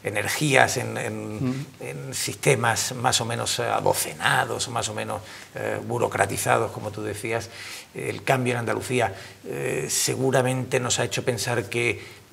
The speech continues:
Speaker 1: podría haber cambios también en ayuntamientos donde al final, eh, había como una cierta, en Andalucía, digamos, hay una cierta cultura,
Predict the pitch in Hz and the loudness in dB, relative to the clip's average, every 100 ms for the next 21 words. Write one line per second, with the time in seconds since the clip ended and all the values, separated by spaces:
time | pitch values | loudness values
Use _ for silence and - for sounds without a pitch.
0 | - - - 117 120 123 117 95 123 110 | -20 -4 2 4 4 4 4 4 2 2
1 | 101 107 131 127 113 104 101 104 110 113 | -2 0 2 2 0 -2 -2 -2 0 0
2 | 107 104 107 107 - 113 - 107 107 110 | 0 0 2 2 0 -6 -4 0 0 0
3 | 110 110 107 107 113 113 117 117 - 117 | 0 2 2 2 4 2 2 -4 -2 -2
4 | 117 117 - 127 120 117 117 113 110 110 | -2 -2 -2 -2 -2 -2 -4 -2 -2 -2
5 | - 175 165 170 170 165 151 170 151 151 | 0 2 2 0 -2 -2 0 0 0 0
6 | 139 139 - 123 117 - 135 131 123 | 0 -2 -2 -2 -4 -4 0 2 2